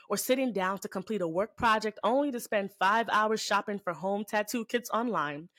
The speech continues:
it's probably because you're internally divided. You're trying to act in ways that don't feel right to you at the deepest level. Whenever we do this, our lives begin to go pear-shaped. Emotionally, we feel grumpy, sad,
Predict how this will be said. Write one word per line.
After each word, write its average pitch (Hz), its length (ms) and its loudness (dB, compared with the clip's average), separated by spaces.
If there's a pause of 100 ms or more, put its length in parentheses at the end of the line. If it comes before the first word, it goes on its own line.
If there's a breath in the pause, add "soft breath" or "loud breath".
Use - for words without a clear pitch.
(280 loud breath)
it's 233 120 0
probably 311 340 4
because 254 340 0
you're 208 140 0
internally 214 460 -4
divided. 175 540 -6 (520 loud breath)
You're 247 100 2
trying 285 320 2
to - 180 2
act 262 220 0
in 233 140 -2
ways 233 280 0
that 196 200 -2
don't 240 260 0
feel 226 220 -4
right 202 280 -4
to - 120 -8
you 208 160 -4
at 190 140 -2
the 202 80 -4
deepest 185 380 -8
level. 180 420 -4 (420 loud breath)
Whenever 285 420 6
we 208 140 -2
do 190 240 -2
this, 185 220 -2
our 180 140 2
lives 214 520 2
begin 196 380 -2
to 208 100 -2
go 185 200 0
pear-shaped. 156 760 -8 (320 loud breath)
Emotionally, 233 720 2
we 202 120 -6
feel 196 180 -2
grumpy, 170 640 -4
sad, 180 640 0